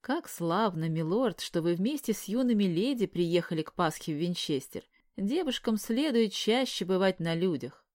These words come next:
Сколько им лет?» «Они обе в возрасте невест», улыбнулся Уильям де Беньи. «Оливии исполнилось пятнадцать, Агате скоро будет четырнадцать.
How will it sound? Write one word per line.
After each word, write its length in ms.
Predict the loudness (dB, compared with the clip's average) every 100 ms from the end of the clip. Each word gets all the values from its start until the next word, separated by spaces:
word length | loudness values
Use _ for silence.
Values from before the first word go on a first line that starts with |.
| _
Сколько 460 | _ -8 -4 -2 -2
им 100 | 0
лет?» 320 | 0 0 -4 _ _ _ _ _ -8
«Они 320 | -2 -2 0
обе 340 | 0 4 4
в 60 | 4
возрасте 480 | 2 0 -2 -2 0
невест», 640 | 2 2 0 -4 -10 -20 _ _ _
улыбнулся 580 | -2 -2 -2 -4 -4 -4
Уильям 400 | 0 0 0 -2
де 80 | -4
Беньи. 480 | -2 -2 -2 -6 -10 _ _ _ _ _
«Оливии 500 | -2 0 2 2 0
исполнилось 600 | -4 0 0 0 -4 -4
пятнадцать, 680 | -6 -4 0 0 0 -6 -6 _ _
Агате 440 | 0 2 2 0 -4
скоро 320 | 0 0 2
будет 260 | 0 -2 -4
четырнадцать. 880 | -8 -4 0 0 -2 -8 -12 -14